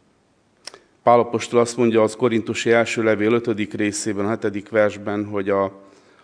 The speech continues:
a mi húsvéti bárányunk immár megáldoztatott, ezért takarítsuk ki az engedetlenség kovászát az életünkből,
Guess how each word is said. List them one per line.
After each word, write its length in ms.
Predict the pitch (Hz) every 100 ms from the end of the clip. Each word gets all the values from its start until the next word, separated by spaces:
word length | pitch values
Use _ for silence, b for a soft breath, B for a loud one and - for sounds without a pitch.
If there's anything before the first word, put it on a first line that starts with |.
| B
a 120 | -
mi 120 | 104
húsvéti 520 | 104 120 - 117 104 107
bárányunk 680 | 110 117 110 107 101 101
immár 300 | 117 104 104
megáldoztatott, 1400 | 104 113 107 101 92 92 - 98 92 95 92 - - - B B _
ezért 380 | 107 110 107
takarítsuk 720 | - 123 117 107 - - 107
ki 420 | - 120 104 90 - b b b b b b _ _ _ -
az 260 | 101 95
engedetlenség 960 | 123 117 113 98 - 104 98 - 101 -
kovászát 720 | 131 117 104 98 - 101 95
az 140 | 92 101
életünkből, 920 | 98 92 90 104 95 92 95 90